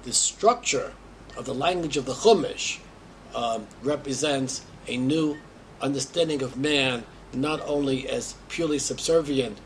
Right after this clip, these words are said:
to a reigning and autocratic king, but as the Jewish people being addressed as, in an ethical terms, and a personal and ethical relationship between man and God.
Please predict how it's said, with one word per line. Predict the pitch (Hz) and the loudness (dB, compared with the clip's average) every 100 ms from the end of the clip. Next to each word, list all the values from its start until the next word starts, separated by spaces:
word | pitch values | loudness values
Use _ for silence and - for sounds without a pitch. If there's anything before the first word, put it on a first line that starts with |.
| - - | -18 -8
to | 135 | 0
a | 131 | 2
reigning | 127 151 156 139 | 2 2 2 2
and | 131 | 0
autocratic | 131 127 139 131 127 | -2 -2 -2 -2 6
king, | 220 175 135 135 - - - - | 8 8 6 -4 -8 -18 -12 0
but | 135 135 143 | 0 2 0
as | 127 120 - - 123 | 0 -2 -6 -10 -6
the | |
Jewish | - 135 127 - | -2 0 2 2
people | 240 254 160 127 113 | 2 2 0 -2 -2
being | 143 139 | 0 0
addressed | 123 110 170 151 - - - - - - - - | 0 2 4 4 2 -4 -8 -12 -20 -20 -20 -4
as, | 135 127 120 - - - - - - - | 0 2 0 -6 -8 -18 -20 -20 -14 -6
in | 127 | -6
an | 135 | 4
ethical | 240 226 - - | 4 6 0 -2
terms, | 131 110 92 - - - - - - - | 0 -2 -4 -10 -10 -10 -12 -20 -20 -10
and | 131 127 123 - 123 | -4 -2 -4 -4 -6
a | 123 | -4
personal | - 240 247 202 151 131 | 4 6 6 6 2 2
and | |
ethical | 117 - 135 | 0 -2 0
relationship | 147 202 196 147 160 143 - - - - | 4 6 4 2 2 2 -4 -18 -18 -6
between | 131 - 147 139 131 123 - - | -6 -2 2 4 2 -2 -12 -6
man | 123 131 123 | -2 0 0
and | 120 | -2
God. | 127 - | 0 -2